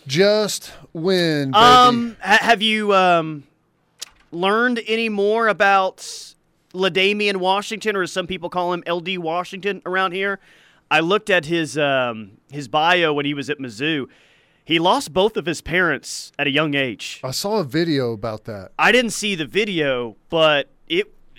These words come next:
Speaker 2: sounds like it was a situation where he and, I, I don't know how many brothers he had, but it was basically they kinda had to figure it out at a very, very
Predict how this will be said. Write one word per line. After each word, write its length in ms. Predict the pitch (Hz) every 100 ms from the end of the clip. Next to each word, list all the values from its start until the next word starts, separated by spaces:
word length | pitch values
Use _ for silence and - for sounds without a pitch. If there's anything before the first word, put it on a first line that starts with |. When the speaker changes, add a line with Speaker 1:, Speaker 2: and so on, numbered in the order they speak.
| 135
Speaker 2:
sounds 300 | - 214 285
like 180 | 247 -
it 80 | 240
was 160 | 202 160
a 40 |
situation 720 | - 220 180 160 202 196 165
where 160 | 147 143
he 420 | 135 202 214 196
and, 160 | 151 - - -
I, 140 | 196 214
I 80 | 208
don't 140 | 240
know 120 | 208
how 120 | 180 185
many 160 | 165
brothers 420 | 135 160 160 143
he 80 | 135
had, 440 | 123 190 180 151 123
but 120 | 151
it 100 | 165
was 160 | 160
basically 440 | - 185 190 175 156
they 140 | 151
kinda 260 | - 208 190
had 220 | 175 180
to 220 | 165 147 - _ _ _ _ _ _ _
figure 600 | - - 226 214 190 151
it 80 | 143
out 260 | 156 147
at 100 | 131
a 60 | 117
very, 360 | 107 160 147 127
very 560 | 147 139 127 110 92